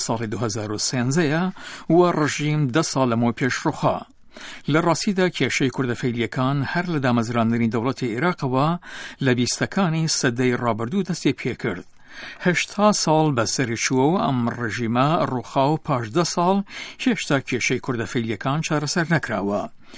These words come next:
و هۆی چارەسەر نەکردنی کێشەکە بەهۆی چڕی و ئەستوربوونەوەی کێشەکەیە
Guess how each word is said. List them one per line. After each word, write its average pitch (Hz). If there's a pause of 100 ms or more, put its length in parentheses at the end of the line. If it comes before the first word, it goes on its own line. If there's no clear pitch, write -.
(400)
و 208 (100)
هۆی 220
چارەسەر 131
نەکردنی 120
کێشەکە 143 (140)
بەهۆی 175 (460)
چڕی 123
و 175
ئەستوربوونەوەی 120
کێشەکەیە 190